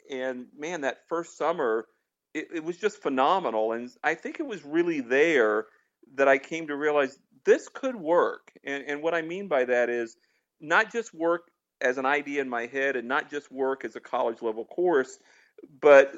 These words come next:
the, the appetite that the students have for learning about Walt and learning about Disneyland,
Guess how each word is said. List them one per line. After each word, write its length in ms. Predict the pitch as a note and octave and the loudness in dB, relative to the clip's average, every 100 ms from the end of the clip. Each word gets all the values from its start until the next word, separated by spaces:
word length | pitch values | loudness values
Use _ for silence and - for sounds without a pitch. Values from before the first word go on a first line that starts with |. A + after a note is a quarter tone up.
| - C#3+ | -14 -4
the, 260 | D3+ D3 - | -2 -2 -4
the 180 | C#3+ | 6
appetite 560 | D#3 F#3+ G#3 - D#3 B2+ | 8 8 4 0 -2 -2
that 120 | C3+ | -10
the 80 | C3 | -14
students 440 | - D3+ D3 D3 - | -12 -10 -10 -12 -4
have 260 | C3+ C3 - | 0 0 0
for 140 | A#2+ | -4
learning 500 | A2+ A#2+ C#3+ E3 D#3 | -4 0 2 2 0
about 300 | A#2 A2+ G#2+ | 0 2 2
Walt 280 | G#2+ A2 A2 | 0 -2 -2
and 320 | A2 A2+ B2+ | -8 -10 -4
learning 320 | D3 F3 D#3+ | -2 0 -2
about 280 | A#2+ A2 - | -2 -4 -4
Disneyland, 540 | G#2+ G#2 G#2+ G#2+ G#2+ | -10 -16 -16 -14 -14